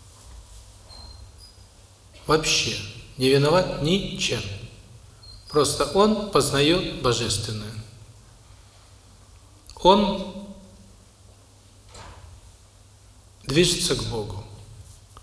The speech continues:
И это, а, его постижение божественного. У каждого оно разное.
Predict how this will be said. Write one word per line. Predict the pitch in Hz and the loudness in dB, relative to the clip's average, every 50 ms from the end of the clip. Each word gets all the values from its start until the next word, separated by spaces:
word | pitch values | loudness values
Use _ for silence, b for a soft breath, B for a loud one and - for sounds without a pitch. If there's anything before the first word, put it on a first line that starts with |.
| b b b b b b b b - | b b b b b b b b 0
И | 147 151 | 4 6
это, | 180 208 208 190 185 180 - - - - - - - - - - - - - - - - - - - - - - - - - | 6 6 6 6 4 2 2 -2 -6 -8 -12 -12 -14 -16 -18 -18 -20 -20 -20 -20 -20 -20 -20 -20 -20 -20 -20 -20 -20 -16 -10
а, | 139 135 131 131 127 127 120 117 120 - - - - - - - | -6 -6 -4 -2 -2 -2 -4 -4 -6 -8 -12 -14 -16 -16 -8 2
его | 127 143 143 139 165 175 175 170 - - | 4 6 6 8 8 6 6 4 0 0
постижение | - 156 - - - 156 135 - 156 147 139 139 139 | 2 2 2 2 2 2 4 4 4 4 4 2 4
божественного. | 135 139 131 113 120 107 - - 104 120 123 131 | 4 4 4 4 2 0 0 -2 -2 -4 -4 -4
У | 123 | 0
каждого | - 190 190 160 143 143 127 123 | 2 4 4 4 2 2 0 2
оно | 123 127 131 127 | 2 0 0 2
разное. | 123 123 110 104 - - - - - - | 2 0 0 -2 -4 -6 -6 -10 -10 -14